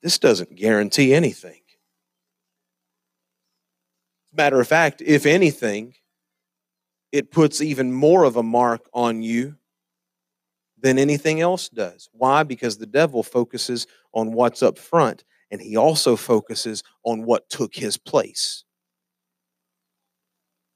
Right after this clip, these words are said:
See, the devil doesn't like it when people get up and sing for the glory of God. Because what got him kicked out of heaven, Brother Shane, was that he began to sing no longer for the glory of God, but for the glory of himself.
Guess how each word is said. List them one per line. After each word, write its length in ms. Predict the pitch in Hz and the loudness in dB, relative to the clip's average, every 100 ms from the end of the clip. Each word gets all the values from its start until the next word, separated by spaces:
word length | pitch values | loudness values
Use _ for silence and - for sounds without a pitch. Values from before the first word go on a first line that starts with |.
| _ _ _ _ _ _ _ | _ _ _ _ _ _ _
See, 100 | _ | _
the 100 | - | -10
devil 280 | 131 190 190 | 2 2 2
doesn't 300 | 139 120 120 | 0 -2 -2
like 260 | 139 147 - | -2 -2 -4
it 100 | - | -12
when 140 | 101 | -10
people 300 | 120 113 98 | -6 -6 -4
get 180 | 95 104 | -2 0
up 180 | 98 - | 0 -4
and 140 | 92 | -8
sing 400 | - 117 107 98 | -4 -4 -4 -8
for 160 | - 113 | -12 -8
the 120 | 101 | -6
glory 420 | 113 107 101 92 | 2 4 4 0
of 100 | 90 | -2
God. 360 | - 113 104 - _ _ _ _ _ _ _ _ _ _ _ _ _ _ - | 0 0 0 -8 _ _ _ _ _ _ _ _ _ _ _ _ _ _ -4
Because 260 | 123 135 120 | 0 0 2
what 200 | 135 135 | 2 4
got 200 | 135 107 | 0 2
him 260 | 170 160 | 2 2
kicked 280 | - 147 - | 0 0 2
out 140 | 120 | 2
of 80 | 107 | 2
heaven, 300 | 185 208 120 | 0 0 0
Brother 180 | 113 110 | 0 0
Shane, 400 | - 120 117 123 | -2 -6 -6 -6
was 160 | 117 101 | -6 -6
that 140 | 104 | -8
he 120 | 151 | -6
began 380 | 147 120 123 113 | -6 -4 -4 -4
to 40 | |
sing 380 | 104 - 127 123 | -4 -4 -4 0
no 140 | 123 123 | 4 4
longer 320 | 135 175 151 | 4 4 2
for 100 | 127 | 0
the 100 | 113 | -4
glory 400 | 123 123 120 113 | 2 4 4 2
of 140 | 107 | -2
God, 320 | 143 160 135 | 0 2 0
but 100 | 113 | -4
for 100 | - | -14
the 100 | 110 | -16
glory 380 | 101 113 107 104 | -4 2 2 2
of 100 | 98 | -4
himself. 680 | 98 92 - - 90 - - | -8 -10 -4 -4 -4 -12 -20